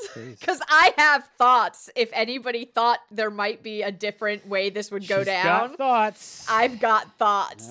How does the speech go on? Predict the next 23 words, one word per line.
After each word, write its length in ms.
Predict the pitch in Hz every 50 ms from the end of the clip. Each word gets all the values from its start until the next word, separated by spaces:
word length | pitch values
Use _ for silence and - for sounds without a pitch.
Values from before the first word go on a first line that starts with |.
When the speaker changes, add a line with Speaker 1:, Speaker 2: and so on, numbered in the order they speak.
| - -
Speaker 2:
All 40 |
right. 100 | 160 160
Speaker 1:
and 140 | 143 240 233
I'm 340 | 220 214 214 220 214 220 220
not 320 | 233 226 214 220 233 - - _ _
afraid 420 | 247 247 - 240 220 214 214 202 220
to 40 | 208
tell 240 | - - 233 226 220
you 220 | 226 233 214 214
them. 380 | 170 175 156 151 147 160 196 - _ _ _ _ _ _ _ _ _ _ _ _
So 560 | - - - 302 269 254 247 247 233 - - _ _ _ _
we 200 | 226 214 262 262
get 220 | 202 269 277 277
the 80 | 302 294
legal 280 | 269 254 247 226 240
notice, 360 | 226 226 220 220 220 220 220 - -
and 140 | 220 220 208
then 100 | 214 220
there's, 200 | 220 220 214 202
like, 220 | 208 196 190 _ _
the 160 | 190 165 190
film 420 | 180 - - 220 185 185 190 208 202
countdown. 640 | - 247 226 233 - - 233 302 302 320 339 370